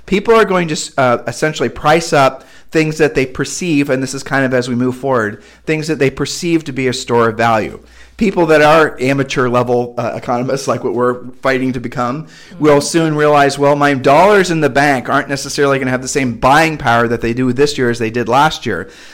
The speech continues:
Speaker 1: Like, there's a very, you know, it's fascinating. I'm gonna take a little side road and make sure I don't go too
Speaker 2: Sure.
Speaker 1: far off path here.
Speaker 2: Mm-hmm.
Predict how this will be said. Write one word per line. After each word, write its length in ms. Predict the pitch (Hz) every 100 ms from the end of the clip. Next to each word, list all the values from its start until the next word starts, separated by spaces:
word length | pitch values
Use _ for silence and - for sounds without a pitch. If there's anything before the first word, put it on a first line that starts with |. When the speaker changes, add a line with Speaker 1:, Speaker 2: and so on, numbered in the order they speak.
| -
Speaker 1:
Like, 120 | 143
there's 160 | 143 139
a 60 | 127
very, 420 | 147 156 151 - -
you 140 | 147
know, 200 | 113 110
it's 120 | - -
fascinating. 540 | 156 165 - 131 120
I'm 60 | 131
gonna 120 | 127
take 180 | 135 123
a 40 |
little 160 | 123 117
side 360 | - 127 120
road 140 | 113 107
and 40 |
make 140 | 117
sure 160 | 113 120
I 20 |
don't 80 | 113
go 140 | 110
too 120 | 107 110
Speaker 2:
Sure. 100 | 117
Speaker 1:
far 100 | 113
off 180 | 110
path 280 | 127 110 113
here. 180 | 104 95
Speaker 2:
Mm-hmm. 300 | 95 98